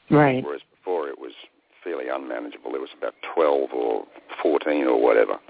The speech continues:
Speaker 1: Right.
Speaker 2: Um, with four, you know, you've got ma-, a, a, a degree of manageability, and I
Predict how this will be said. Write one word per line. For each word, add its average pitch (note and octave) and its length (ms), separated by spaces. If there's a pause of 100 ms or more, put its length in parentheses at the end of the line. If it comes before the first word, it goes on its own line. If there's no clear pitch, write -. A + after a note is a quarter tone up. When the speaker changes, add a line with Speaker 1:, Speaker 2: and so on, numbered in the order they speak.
(540)
Speaker 1:
Right. C3 260 (100)
Speaker 2:
Um, C#2+ 440 (1000)
with F2 200 (160)
four, B2+ 340
you F2 120
know, E2 80
you've D#2+ 220
got D#2+ 200 (1120)
ma-, D#2 240
a, - 640
a, - 20
a - 20
degree G#2 420
of D2+ 80
manageability, E2 960
and C#2+ 360 (840)
I F2+ 100